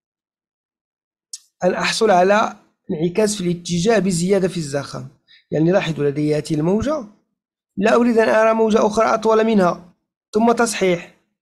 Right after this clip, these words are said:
هذا يقول لي نزول، نسميها الكونتر أتاك عندنا في، في دوراتنا التدريبية، هذا ن-،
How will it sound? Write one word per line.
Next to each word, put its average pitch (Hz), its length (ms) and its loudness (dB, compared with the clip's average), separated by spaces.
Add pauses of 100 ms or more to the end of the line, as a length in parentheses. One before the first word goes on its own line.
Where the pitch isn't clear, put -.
(140)
هذا 202 200 4
يقول 226 240 2
لي 262 100 2
نزول، 262 500 0 (1800)
نسميها 180 360 2
الكونتر 190 440 -2
أتاك 175 360 -2
عندنا 139 260 -2
في، 139 340 -10
في 160 120 -10
دوراتنا 139 460 -4
التدريبية، 139 500 -12 (600)
هذا 381 240 -2
ن-، - 500 -2